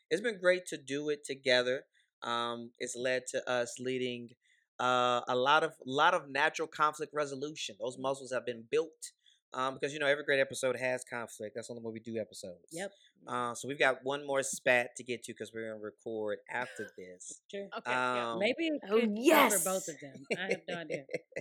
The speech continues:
Speaker 3: Yeah. Maybe y'all will
Speaker 4: Yes.
Speaker 1: Um,
Speaker 3: fight about something we brought up on the podcast, you know?
Speaker 1: Maybe.
Speaker 3: That'd be
Speaker 4: Yes.
Speaker 1: Maybe.
Speaker 4: Ooh, hopefully we can, we circle back to
Speaker 3: Oh,
Speaker 4: Sarah.
Speaker 3: yeah.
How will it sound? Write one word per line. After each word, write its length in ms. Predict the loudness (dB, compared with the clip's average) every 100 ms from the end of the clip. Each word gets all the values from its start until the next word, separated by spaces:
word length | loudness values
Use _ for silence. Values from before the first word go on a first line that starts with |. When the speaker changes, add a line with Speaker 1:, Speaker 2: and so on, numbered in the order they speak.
| -10 -6
Speaker 3:
Yeah. 300 | 0 0 0
Maybe 140 | -2 4
y'all 160 | 4
will 100 | 6
Speaker 4:
Yes. 280 | 6 6 6
Speaker 1:
Um, 60 | 6
Speaker 3:
fight 180 | 4 6
about 260 | 2 0
something 320 | 0 -2 -6
we 120 | -8 -6
brought 280 | -2 0
up 220 | 0 -2 -4 -16
on 100 | -16
the 80 | -12
podcast, 580 | -8 -8 -8 -16 -16 -10
you 60 |
know? 140 | -6 -4
Speaker 1:
Maybe. 80 | -2
Speaker 3:
That'd 200 | 2 2
be 80 | 4
Speaker 4:
Yes. 320 | 2 0 -2
Speaker 1:
Maybe. 320 | -4 -4 0
Speaker 4:
Ooh, 320 | 2 2 2
hopefully 320 | 0 -2 -2 -4
we 60 |
can, 120 | -4 -4
we 100 | -4
circle 280 | 2 2 4
back 180 | 2 0
to 60 | -2
Speaker 3:
Oh, 40 |
Speaker 4:
Sarah. 200 | 0 0
Speaker 3:
yeah. 200 | -4 -4